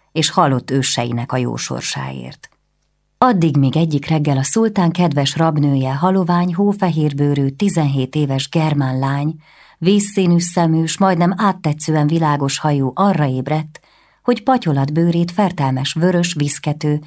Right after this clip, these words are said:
és hólyagos kelések borítják. Lin minden tudománya kevés volt azokat elmulasztani, és haragjában a rabnő a kelésekért is őt okolta, utána pedig a hegekért, amik a bőrén maradtak.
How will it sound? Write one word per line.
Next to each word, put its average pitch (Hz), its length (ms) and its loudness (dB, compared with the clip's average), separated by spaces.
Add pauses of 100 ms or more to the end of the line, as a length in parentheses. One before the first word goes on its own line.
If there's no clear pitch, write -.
(200)
és 180 180 -2
hólyagos 151 600 0
kelések 127 520 -6
borítják. 131 800 -12 (640)
Lin 208 220 6
minden 202 420 4
tudománya 139 500 0
kevés 135 460 -2
volt 135 300 -6
azokat 147 420 -4
elmulasztani, 139 800 -2 (480)
és 214 180 0
haragjában 160 680 2
a 147 60 4
rabnő 151 400 2
a 143 60 0
kelésekért 139 800 0
is - 180 -6
őt 143 200 0
okolta, 135 500 -4 (440)
utána 190 420 2
pedig 156 280 0
a 160 60 2
hegekért, 151 680 0
amik 151 220 2
a 165 60 2
bőrén 151 340 2
maradtak. 123 640 -4